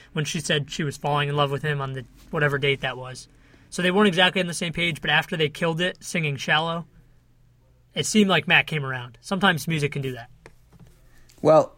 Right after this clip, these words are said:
Speaker 2: uh, I completely agree. And now that with Natasha gone, I think Rudy's the most talented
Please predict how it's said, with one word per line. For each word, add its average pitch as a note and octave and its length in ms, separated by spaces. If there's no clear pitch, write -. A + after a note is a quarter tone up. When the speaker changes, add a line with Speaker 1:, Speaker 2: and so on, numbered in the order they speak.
Speaker 2:
uh, C3+ 40
I C3+ 300
completely C3+ 440
agree. B2+ 240
And C3 120
now C#3 140
that E3 120
with C#3 140
Natasha D#3 380
gone, C3 300
I A2 40
think C#3 180
Rudy's B2+ 300
the A#2 60
most G#2+ 180
talented A2+ 420